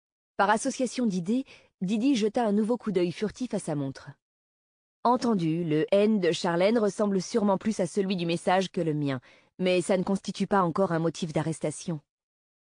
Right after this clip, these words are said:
Tu pourrais demander à ton expert en écriture de rédiger un rapport,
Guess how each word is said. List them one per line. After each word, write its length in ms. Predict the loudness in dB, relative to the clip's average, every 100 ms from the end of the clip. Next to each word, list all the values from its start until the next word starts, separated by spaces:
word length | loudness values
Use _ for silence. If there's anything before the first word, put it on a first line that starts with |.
| _ _ -8
Tu 120 | -6
pourrais 220 | 0 2
demander 320 | 4 2 4 4
à 100 | 2
ton 140 | 0
expert 400 | -4 -2 0 0
en 100 | 0
écriture 420 | -4 -8 -2 -2
de 80 | 0
rédiger 340 | -2 -4 -2
un 80 | -2
rapport, 480 | -2 -4 -6 -8 -14